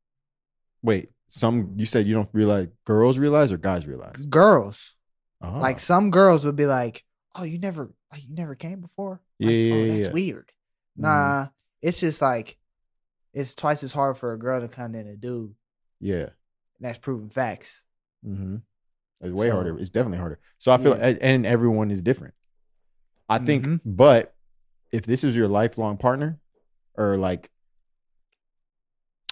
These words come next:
Speaker 1: honestly, if a dude, if your partner's not making you finish,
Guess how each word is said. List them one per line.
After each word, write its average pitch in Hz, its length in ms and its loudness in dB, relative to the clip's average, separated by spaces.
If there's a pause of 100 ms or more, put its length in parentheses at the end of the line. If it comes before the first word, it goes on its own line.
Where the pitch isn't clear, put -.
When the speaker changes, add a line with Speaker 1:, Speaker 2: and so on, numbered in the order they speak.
(160)
Speaker 1:
honestly, 147 340 0
if 131 140 -2
a 110 40 -4
dude, 131 360 6
if 113 120 -2
your 110 80 0
partner's 139 340 4
not 120 140 2
making 113 240 0
you 95 60 -4
finish, 120 460 -6